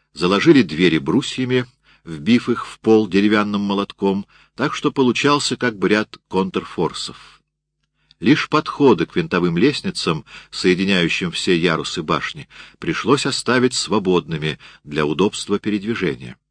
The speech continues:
Закрыть этот проход от нападающих означало закрыть его от самих осажденных.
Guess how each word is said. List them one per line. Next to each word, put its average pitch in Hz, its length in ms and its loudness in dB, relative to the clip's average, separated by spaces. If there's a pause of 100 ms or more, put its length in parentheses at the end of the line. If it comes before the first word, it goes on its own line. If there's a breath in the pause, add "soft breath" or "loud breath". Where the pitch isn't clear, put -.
(360 loud breath)
Закрыть 123 580 2
этот 113 320 0
проход 104 500 2
от - 160 -12
нападающих 95 760 0 (220 loud breath)
означало 87 600 0
закрыть 92 520 0
его 107 320 2 (240 soft breath)
от 92 180 -4
самих 87 400 -4
осажденных. 87 800 -4